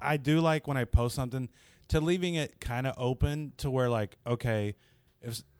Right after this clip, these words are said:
if someone gets, they're gonna, you know, feel free. Like, people, I go, "Do you have any suggestions for an agency?" And then people are like, "C I A,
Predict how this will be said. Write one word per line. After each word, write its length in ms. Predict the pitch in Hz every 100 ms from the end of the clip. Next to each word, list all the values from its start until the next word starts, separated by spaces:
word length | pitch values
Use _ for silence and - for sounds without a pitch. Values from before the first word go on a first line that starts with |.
| _ - 135
if 240 | 147 -
someone 260 | 208 208 170
gets, 240 | 147 127 123
they're 160 | 127
gonna, 300 | 123 120 107 92 _ _ _ _ _
you 120 | - 110
know, 200 | 95 90
feel 260 | - 113
free. 220 | - 113
Like, 220 | 104 110 101
people, 300 | 131 123 104
I 120 | 117
go, 240 | 127 113 - _ _ _
"Do 80 | 113
you 60 | 127
have 100 | 131
any 120 | 135
suggestions 560 | 127 113 120 117 123 110
for 160 | 123
an 60 | 117
agency?" 640 | 170 147 113 - 82 69 - _ 120
And 220 | 120 127
then 180 | 127 117
people 240 | 123 113
are 40 | 98
like, 100 | 113
"C 340 | - 156 151
I 140 | 147 139
A, 760 | 131 139 143 139 135 120 87